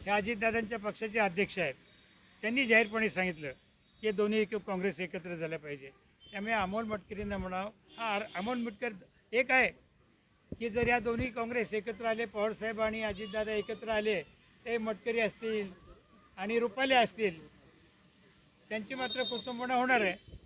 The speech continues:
त्यामुळे हे दोन्ही एकत्र येऊ नये अशी मनामधून त्यांची इच्छा अस-, असणं स्वाभाविक आहे, त्याला आम्ही काय फारशी किंमत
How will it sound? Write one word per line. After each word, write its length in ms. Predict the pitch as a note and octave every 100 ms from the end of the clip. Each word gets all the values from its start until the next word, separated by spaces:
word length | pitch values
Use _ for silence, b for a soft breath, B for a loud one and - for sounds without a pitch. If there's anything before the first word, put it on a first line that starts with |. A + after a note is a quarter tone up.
| - - -
त्यामुळे 300 | G#3+ A3+ A#3
हे 120 | A3
दोन्ही 280 | G#3+ A3+ B3
एकत्र 360 | A#3 A#3+ A3+
येऊ 160 | A#3+ A#3+
नये 380 | A#3 A#3 A#3+ G#3 -
अशी 220 | F#3 A#3+
मनामधून 520 | G#3+ G#3 A#3 A#3+ B3
त्यांची 340 | B3+ A#3 G3+
इच्छा 220 | A#3+ - B3
अस-, 300 | - - -
असणं 180 | -
स्वाभाविक 400 | A#3 A3+ A#3 B3+
आहे, 120 | G3 G3 - b _ -
त्याला 160 | A3+
आम्ही 160 | B3 A#3+
काय 120 | B3
फारशी 320 | F3 F#3+ F#3 G3+
किंमत 220 | F#3 E3